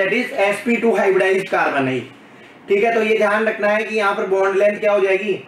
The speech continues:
बॉन्ड लेंथ जो है वो शॉर्ट हो जाएगी, और जब बॉन्ड लेंथ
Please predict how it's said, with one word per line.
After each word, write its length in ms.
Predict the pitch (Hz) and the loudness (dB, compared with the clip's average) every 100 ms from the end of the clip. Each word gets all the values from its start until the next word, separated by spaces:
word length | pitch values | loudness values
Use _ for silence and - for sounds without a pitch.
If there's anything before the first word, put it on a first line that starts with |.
| - - - - | -20 -20 -20 -6
बॉन्ड 340 | 170 190 196 | 0 0 2
लेंथ 200 | 208 226 | 0 0
जो 100 | 220 | 0
है 80 | 214 | 2
वो 120 | 220 - | 2 0
शॉर्ट 280 | - 196 214 | 0 0 2
हो 60 | 220 | 2
जाएगी, 400 | 220 214 233 220 - - - | 0 0 -2 -6 -8 -18 -6
और 100 | - | -2
जब 140 | 214 185 | 0 2
बॉन्ड 300 | 196 196 214 | 2 2 0
लेंथ 180 | 226 | -2